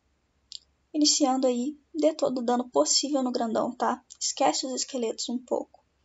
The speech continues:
porque enquanto o grandão estiver vivo, ele vai summonar esqueleto. Então, esse é o problema desse grandão. Não é nem o dano que ele te dá, é que ele vai ficar summonando esqueleto, esqueleto, esqueleto.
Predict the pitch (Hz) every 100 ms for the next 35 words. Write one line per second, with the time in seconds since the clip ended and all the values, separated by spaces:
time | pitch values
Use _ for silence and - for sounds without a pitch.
0 | - _ _ - - - 247 247 294 302
1 | 294 277 247 233 - 254 247 247 285 -
2 | 277 277 269 240 - 277 240 226 - 247
3 | 233 - - - _ _ _ _ _ _
4 | _ 233 240 240 233 285 294 294 - 262
5 | 247 240 240 233 247 247 262 247 233 233
6 | _ - 277 240 269 294 247 262 269 277
7 | 254 262 269 233 214 - - - - 247
8 | 254 269 - 269 - 294 254 247 262 -
9 | 269 277 294 - 277 262 - - 247 269
10 | 302 - _